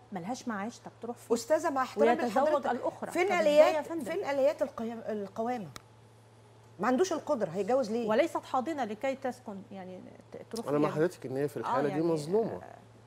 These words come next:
Speaker 1: آه، تتسول أو تطلق في الشارع يعني يا فندم؟
Speaker 3: لا طبعًا.
Speaker 1: الوضع إيه طيب؟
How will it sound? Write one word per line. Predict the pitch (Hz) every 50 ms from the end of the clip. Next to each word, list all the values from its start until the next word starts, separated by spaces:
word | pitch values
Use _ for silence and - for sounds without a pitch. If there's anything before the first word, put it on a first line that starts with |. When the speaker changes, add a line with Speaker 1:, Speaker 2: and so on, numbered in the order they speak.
| - - - - - - - - - - - - -
Speaker 1:
آه، | -
تتسول | 202 - 214 - 220 208 - 262 269 277 269 247 247 254
أو | 143 170 185
تطلق | - 247 247 - 233 226 -
في | -
الشارع | 220 208 - - 233 233 233 240
يعني | 220 208 220 220 233
يا | 214
فندم؟ | 208 - 233 262
Speaker 3:
لا | 180 214
طبعًا. | 247 - - 196
Speaker 1:
الوضع | 214 220 240 240 247
إيه | 226 - 240
طيب؟ | 254 - - -